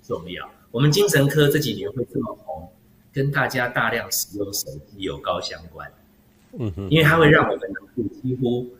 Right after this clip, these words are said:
Speaker 1: 每一分钟都停不下来，
Speaker 2: 嗯。
Speaker 1: 而且网络的讯息为了让你的眼睛继续抓到，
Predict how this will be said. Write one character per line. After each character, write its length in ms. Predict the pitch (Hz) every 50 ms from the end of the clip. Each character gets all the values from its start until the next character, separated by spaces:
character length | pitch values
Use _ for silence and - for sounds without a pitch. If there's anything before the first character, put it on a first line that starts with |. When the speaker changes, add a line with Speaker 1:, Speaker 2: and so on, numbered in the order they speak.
| _ _
Speaker 1:
每 100 | - 139
一 100 | - 117
分 200 | 113 - 120 117
钟 220 | - - 113 110 113
都 100 | 110 -
停 200 | - - 87 80
不 60 | - -
下 160 | - - -
来， 320 | - - - - - - - _ _ _ _ _ _ -
Speaker 2:
嗯。 100 | 110 117
Speaker 1:
而 60 | 143
且 180 | 143 - 151 123 120 - - - - -
网 160 | 107 - 131
络 160 | 156 151 139
的 100 | 123 110
讯 240 | - - - 123 113
息 220 | - - 107 107
为 120 | 117 131 117
了 60 | 113 101 101 98
让 160 | - - 104 95
你 80 | - -
的 100 | 92 92
眼 200 | 92 87 - -
睛 120 | - - 110 110 -
继 120 | 113 104 101
续 160 | - 107 92 -
抓 260 | - 104 95 95 98
到， 340 | - 98 78 - - -